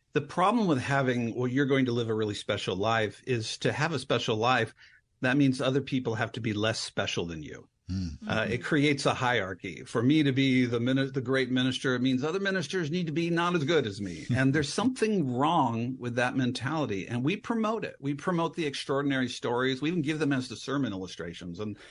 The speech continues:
Speaker 1: and that person became the next president of, you know, some company. And, and, and we'll delight in those stories. But I think if you get around most Christians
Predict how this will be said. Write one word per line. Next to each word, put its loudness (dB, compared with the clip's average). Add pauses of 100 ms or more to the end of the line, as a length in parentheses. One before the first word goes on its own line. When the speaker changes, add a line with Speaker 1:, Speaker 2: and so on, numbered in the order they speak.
(140)
Speaker 1:
and -2
that -2
person -2
became 0
the 2
next -4
president 0
of, 0
you -2
know, -2
some -4
company. -2
And, -4 (360)
and, 2
and -2
we'll 2
delight 0
in 0
those -2
stories. -6 (440)
But -2
I 2
think -6
if -8
you -4
get -4
around 0
most -2
Christians -8